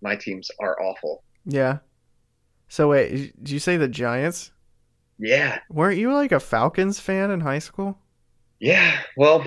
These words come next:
Speaker 1: no, I was a Mike Vick fan, which
Speaker 2: Ah.
Speaker 1: he was on the Falcons, but then, you know, they're also one and four and have the worst record, one of the worst records in the league. So
Speaker 2: <laughs>
Speaker 1: I'm just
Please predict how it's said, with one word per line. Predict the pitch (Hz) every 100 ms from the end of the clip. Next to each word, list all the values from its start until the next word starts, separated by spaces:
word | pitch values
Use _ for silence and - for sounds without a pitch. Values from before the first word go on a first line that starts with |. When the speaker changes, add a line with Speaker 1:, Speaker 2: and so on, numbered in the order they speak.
| - 151
Speaker 1:
no, | 143
I | 139
was | 131
a |
Mike | 135 156
Vick | 104 120
fan, | - 92 90 95 95 _ _
which | 107 107
Speaker 2:
Ah. | 92 -
Speaker 1:
he | 117
was | 98
on | 98
the | 90 87
Falcons, | 85 87 85 85 -
but | 104 98 -
then, | 104 95 90 90 - _ -
you | 98
know, | 95 95
they're | 101 110 104
also | 90 90 - 87 82 82 -
one | 87 85
and | 82 -
four | 78 82 82 78 -
and | 78 78 -
have | 85 85 _ _
the | 95
worst | 87 87 - - - _ _ _ _ _ _ _ _ _ _ _ - - -
record, | - - - - _
one | 82
of | -
the |
worst | 62 - -
records | - - 87
in | 76
the | 64 65
league. | 69 -
So | 80 - - -
Speaker 2:
<laughs> | 175 - 165
Speaker 1:
I'm | 165 147 117
just | 139 107